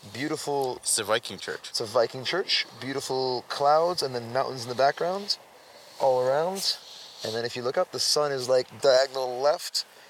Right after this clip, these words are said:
Speaker 1: and it's nowhere close to setting, even though it's six P M. And it's probably not gonna all the way set until, like, one in the morning today. And it's, like, Florida spring weather.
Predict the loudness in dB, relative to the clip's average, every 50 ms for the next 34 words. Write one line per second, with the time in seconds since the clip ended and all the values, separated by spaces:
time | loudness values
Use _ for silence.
0 | -14 -2 0 0 0 0 0 0 2 2 2 2 2 2 0 2 2 2 2 4
1 | 4 2 2 0 -4 -6 -4 0 0 0 2 2 2 2 2 0 -2 -4 -6 -2
2 | 2 2 2 2 2 -2 -8 -16 -20 -20 -20 -20 -20 -20 -20 -18 -8 -6 -6 -4
3 | -4 -6 -4 -4 -6 0 2 2 2 2 2 0 0 0 0 0 0 -2 -2 0
4 | 0 -2 -2 0 0 0 0 0 0 0 0 2 2 2 0 0 -2 -2 -2 0
5 | 0 0 -2 -4 -6 -12 -14 -12 -6 -4 -2 -2 -2 -4 -6 -4 -4 -2 -2 -4
6 | -6 -4 -2 0 0 0 0 -2 -8 -18 -20 -20 -20 -20 -20 -20 -20 -20 -20 -20
7 | -20 -10 -4 -2 0 0 0 0 0 0 0 -2 -4 -6 -8 -10 -12 -14 -16 -20
8 | -20 -20 -16 -6 -6 -4 0 0 0 0 0 -2 -8 _ _ -20 -20 _ -20 -20
9 | _ _ -20 -20 -20 -20 -16 -6 -2 -2 -2 -2 -4 -10 -20 -20 -12 -8 -6 -2
10 | 2 2 2 4 2 2 2 2 0 0 0 -2 -4 -2 0 -2 -4 -4 -6